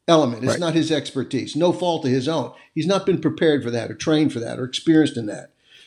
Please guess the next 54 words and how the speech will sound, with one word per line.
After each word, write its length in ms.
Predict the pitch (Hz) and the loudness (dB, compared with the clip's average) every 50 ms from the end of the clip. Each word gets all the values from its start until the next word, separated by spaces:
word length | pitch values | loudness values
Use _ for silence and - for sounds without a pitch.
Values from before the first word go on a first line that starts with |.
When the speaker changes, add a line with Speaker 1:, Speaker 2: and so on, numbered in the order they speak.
| _ _ _ | _ _ _
Speaker 1:
So 500 | - - 202 190 185 180 175 - - - - 151 | -2 2 4 6 6 6 4 2 0 -6 -10 -4
that 240 | 143 180 214 247 190 | 0 2 2 2 2
happens 340 | - - - - 190 143 | 0 -4 -4 -4 -4 -2
with 120 | 160 165 190 | 0 0 0
us 140 | 247 247 - | 0 -2 -2
sometimes 380 | 220 175 - - 123 113 117 | -4 -4 -2 -4 -4 -4 -2
because 280 | - 135 127 143 135 - | -4 -2 0 0 -2 0
someone's 380 | - 170 170 165 156 156 127 | 0 0 2 2 2 2 2
a 60 | 123 117 | 0 -4
field 340 | - - 185 170 160 151 | -4 0 2 2 2 2
general 340 | 131 135 143 143 147 139 139 | 2 0 2 2 2 2 2
in 80 | 135 127 | 2 2
the 100 | 123 131 | 2 2
F 160 | 135 127 - | 0 -2 0
B 100 | 123 127 | 0 0
I. 200 | 147 190 180 139 | 0 2 0 0
There 200 | 123 127 127 127 | 0 0 0 0
is 160 | 123 131 127 | -2 -4 -4
an 120 | 127 113 113 | -6 -10 -8
assumption, 680 | 107 - - 175 202 247 247 - - - 139 - - - _ _ _ _ _ _ _ _ _ _ _ _ _ _ - | -6 -6 -2 0 2 2 2 0 -2 -4 -4 -6 -8 -12 _ _ _ _ _ _ _ _ _ _ _ _ _ _ 0
or 200 | - 160 190 269 | 2 4 4 4
in 80 | 277 | 2
police 280 | 247 - 220 - - - | 0 0 0 0 -2 -2
departments, 520 | - 165 - 170 131 117 - 113 92 - - | -2 -2 0 0 0 0 -4 -6 -8 -6 0
that 360 | 151 151 147 135 - - - | 0 0 0 0 -4 -4 0
they 120 | 151 165 | 2 2
know 100 | 185 185 | 4 4
how 80 | 175 202 | 4 2
to 60 | 185 | 2
do 240 | 165 160 262 320 330 | 2 2 4 4 4
all 120 | 302 - | 4 2
these 200 | - 135 120 - | 0 -2 -6 -6
things. 280 | - - - - - - _ - | -10 -12 -16 -18 -20 -20 _ -2
And 220 | - 165 170 175 180 | 0 2 4 4 4
when 180 | 175 175 175 | 4 4 4
Speaker 2:
That's 120 | 180 175 156 | 2 0 -2
right. 200 | 117 110 - - _ _ _ _ _ _ _ - - | -4 -8 -10 -12 _ _ _ _ _ _ _ -4 0
Speaker 1:
in 100 | 180 180 | 2 4
reality, 320 | 175 185 226 311 311 247 | 6 6 4 4 2 4
they 180 | 156 170 180 165 | 4 4 4 6
normally 380 | 165 175 233 277 240 170 143 131 | 6 4 4 4 2 2 2 2
don't. 500 | - - 170 269 294 247 - - - - - - - 180 - - | 2 2 0 2 2 -2 -2 -4 -8 -8 -4 2 2 2 2 2
<laughs> 280 | - - - - - | -8 -18 -20 -14 -4
That's 280 | 123 143 170 240 269 - | 0 2 2 2 2 0
Speaker 2:
Right. 60 | - | 0
Speaker 1:
why 140 | 185 170 160 | 2 2 4
they 80 | 160 147 | 4 4
have 200 | 165 156 147 - | 4 2 0 0
to 60 | 165 | 0
look 240 | 147 147 165 165 165 - | 0 0 0 -2 -2 -4
to 80 | 147 - | -4 -2
somebody 320 | - 156 139 131 131 123 | 0 2 2 2 2 2
like 200 | 120 123 117 - | 0 -4 -4 -2
me 440 | 117 131 127 101 123 - 214 - | 0 0 0 0 -2 -2 -4 -6